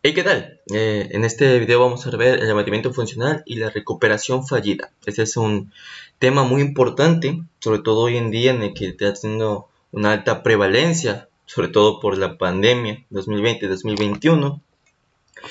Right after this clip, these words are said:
Y, y, pues, es un tema muy importante, sobre todo en geriatría, ya que es muy común y es muy importante verlo. Podemos, eh, quiero recordarles antes de comenzar, eh, uno de los objetivos de la geriatría,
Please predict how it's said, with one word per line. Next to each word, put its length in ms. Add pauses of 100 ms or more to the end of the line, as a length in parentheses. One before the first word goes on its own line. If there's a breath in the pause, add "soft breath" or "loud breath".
(340 loud breath)
Y, 360
y, 680
pues, 180
es 160
un 100
tema 140
muy 180
importante, 560
sobre 220
todo 180
en 80
geriatría, 680 (880 loud breath)
ya 200
que 580 (120)
es 260
muy 200
común 500 (840 loud breath)
y 80
es 60
muy 100
importante 880 (120)
verlo. 540 (720 loud breath)
Podemos, 600
eh, 300 (440)
quiero 180
recordarles 580
antes 140
de 80
comenzar, 580
eh, 260
uno 120
de 60
los 160
objetivos 720
de 160
la 140
geriatría, 760